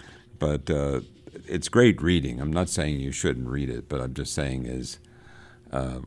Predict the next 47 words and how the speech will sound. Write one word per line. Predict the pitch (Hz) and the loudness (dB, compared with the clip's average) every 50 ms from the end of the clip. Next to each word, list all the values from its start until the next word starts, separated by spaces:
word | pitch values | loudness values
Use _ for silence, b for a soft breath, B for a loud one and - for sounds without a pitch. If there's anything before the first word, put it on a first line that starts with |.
| - - | -12 -8
we | - 78 76 | -4 -4 -2
have | 73 80 78 73 67 | 0 0 0 0 0
a | 64 | -2
lot | 62 64 65 76 76 | -2 -2 0 0 0
of | 78 73 | 0 -2
things | - 73 76 73 65 - | -2 -2 -2 -2 -2 -4
to | - 65 | -6 -6
discuss | 60 62 - - - - 67 69 67 - | -6 -4 -4 -4 -2 -2 -2 -2 -2 -4
on | 64 62 64 | -4 -4 -4
this | 64 64 | -6 -8
book, | - - 71 69 67 64 - - | -8 -6 -4 -4 -4 -4 -6 -6
and | 71 65 | -6 -4
then | 65 65 65 | -4 -4 -4
we | 64 65 | -4 -2
also | 69 69 73 73 - 85 73 | -2 -2 -2 -2 -2 -2 -2
have | 64 67 64 - | -2 -4 -6 -6
a | 58 | -4
new | 60 69 87 92 90 | -2 2 2 2 4
series | 90 - 98 90 87 87 87 85 78 82 | 4 4 6 6 6 6 6 4 2 0
coming | - - 82 78 78 78 76 76 | 0 0 0 2 2 0 0 0
up. | 80 80 76 80 | 0 -2 -2 -4
I'll | 67 64 | -6 -4
be | 65 73 69 | -4 -4 -4
announcing | 65 65 69 67 64 76 71 - - 67 65 | -4 -4 -4 -4 -4 -6 -6 -6 -8 -6 -4
that | 67 76 76 71 - | -2 -2 -2 -2 -4
in | 80 71 65 | -6 -6 -6
a | 69 71 | -6 -6
couple | - 85 71 - 73 71 | -6 -6 -4 -4 -2 -2
weeks. | 71 71 71 67 - - - - B B B B B B B B B B B B B - - | -2 -2 -2 -4 -6 -10 -14 -16 B B B B B B B B B B B B B -8 -4
And, | 64 67 65 64 65 67 64 65 | -4 -2 -2 -2 -2 -2 -2 -2
uh, | 67 64 62 62 62 62 - - - - | -2 -2 -2 -4 -4 -6 -8 -12 -12 -10
um, | 58 57 - - - - - - - 65 69 - - - - - - - - - - - - - - | -8 -8 -6 -6 -6 -8 -8 -8 -8 -10 -12 -14 -18 -20 -20 -20 -20 -20 -14 -12 -12 -12 -12 -10 -10
uh, | 62 60 62 62 | -8 -8 -6 -4
we | 65 71 69 | -4 -2 -2
have | 76 76 71 | -2 -2 -4
to | - 69 | -4 -4
keep | - 85 78 64 - - - - | -2 -2 -2 -2 -4 -10 -18 -10
kind | - - 73 69 | -6 -4 -4 -2
of | 67 67 | -2 -2
moving | 71 76 65 64 60 - | -2 -2 -2 -4 -6 -6
forward | - - 69 67 64 | -4 -2 -2 -2 -2
a | 60 | -4
little | 57 55 - | -6 -8 -10
bit | - - - - | -10 -12 -12 -12
faster. | - - 53 55 58 - - - 50 - - - B B B B B B B B B B B B B B B - - | -12 -10 -10 -10 -12 -12 -12 -14 -14 -14 -16 -20 B B B B B B B B B B B B B B B -2 0
But, | 90 78 76 69 - 87 | 2 2 2 2 0 0
uh, | 73 69 67 64 | 0 0 0 -2